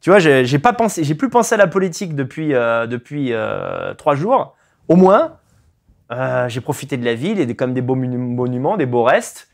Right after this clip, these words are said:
des jolies nanas, des jolies Allemandes. Je suis avec mes potes, je m'amuse, je bois une bière, une bonne bière, euh, bavaroise. Qu'est-ce que je vois ? Un black hostile, tagué,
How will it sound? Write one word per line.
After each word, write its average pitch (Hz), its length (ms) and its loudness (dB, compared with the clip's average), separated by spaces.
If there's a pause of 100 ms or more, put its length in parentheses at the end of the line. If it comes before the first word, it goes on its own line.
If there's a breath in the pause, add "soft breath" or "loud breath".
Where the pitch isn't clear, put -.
des 143 80 4
jolies 156 240 6
nanas, 135 320 0
des 185 80 0
jolies 135 260 -2
Allemandes. 135 480 0 (200 soft breath)
Je - 60 -16
suis 156 60 2
avec 147 120 0
mes 139 100 0
potes, 180 240 2
je 151 80 -4
m'amuse, 147 280 0
je 165 40 -6
bois 131 140 -2
une 127 100 -4
bière, 160 380 0 (420)
une 131 120 -2
bonne 214 260 4
bière, 190 260 4
euh, 139 320 6
bavaroise. 139 720 2 (320)
Qu'est-ce 202 180 -2
que 214 120 0
je 175 80 -2
vois ? 294 300 0 (180 soft breath)
Un 151 120 4
black 190 380 4
hostile, 202 580 -2 (320)
tagué, 185 580 4